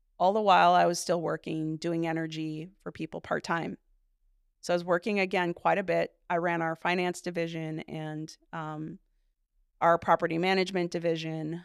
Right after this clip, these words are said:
Um, I kind of, like, built from the ground up.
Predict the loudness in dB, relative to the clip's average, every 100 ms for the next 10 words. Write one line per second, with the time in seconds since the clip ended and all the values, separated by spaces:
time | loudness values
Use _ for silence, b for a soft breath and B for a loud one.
0 | -10 -6 -4 -4 -4 -8 -12 _ _ _
1 | _ _ -12 -2 0 2 2 2 2 2
2 | 0 -4 -4 -4 -4 -6 -10 -14